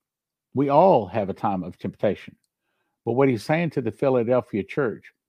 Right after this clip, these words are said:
in your day, in your time, you're not gonna be tempted and tested as much as the other churches because you've been more faithful.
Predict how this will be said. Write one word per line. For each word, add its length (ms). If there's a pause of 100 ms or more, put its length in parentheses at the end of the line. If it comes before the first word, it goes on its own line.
(180)
in 200
your 560
day, 460 (140)
in 120
your 220
time, 360 (760)
you're 300
not 160
gonna 160
be 360 (380)
tempted 460
and 180
tested 500
as 220
much 260
as 140
the 120
other 180
churches 560 (340)
because 340
you've 120
been 160
more 160
faithful. 500